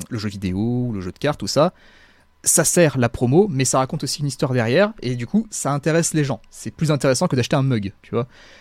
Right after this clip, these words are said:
Donc voilà, pour moi, c'est ça. Une pub qui n'a pas l'air d'en être une, c'est une pub qui parle aux gens, qui les, qui les divertit. Ma chaîne YouTube, par exemple, c'est une immense pub pour mon, pour mon travail, même si on dirait pas, vu de loin, vu que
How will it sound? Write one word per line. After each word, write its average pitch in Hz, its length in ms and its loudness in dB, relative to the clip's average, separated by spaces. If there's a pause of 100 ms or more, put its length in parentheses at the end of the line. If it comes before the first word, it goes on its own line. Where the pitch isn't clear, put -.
(260)
Donc 160 120 -8
voilà, 165 120 8
pour 180 80 -2
moi, 214 100 2
c'est 196 100 -2
ça. - 180 -4 (760)
Une 147 140 0
pub 165 120 0
qui - 120 -4
n'a 143 80 0
pas 151 100 0
l'air 151 80 6
d'en 135 140 2
être 117 160 -4
une, 160 100 -2
c'est - 180 -8
une 117 120 -4
pub 143 160 -6
qui - 140 -10
parle 127 220 0
aux 123 80 2
gens, 135 140 0
qui - 160 -8
les, 117 140 -2
qui - 160 -10
les 117 80 0
divertit. 135 500 0 (400)
Ma 139 120 0
chaîne 196 180 4
YouTube, 160 240 4
par 135 140 4
exemple, 175 220 2
c'est - 220 -4
une 127 140 0
immense 156 320 0
pub 147 280 -4
pour 123 180 -6
mon, 110 160 -4
pour 113 160 -6
mon 117 140 -4
travail, 156 360 2
même 113 140 -6
si 131 320 -8 (180)
on 117 120 -2
dirait 113 260 0
pas, 190 220 4
vu 139 120 -2
de 120 80 -2
loin, 143 240 0
vu 131 140 -4
que 98 420 -2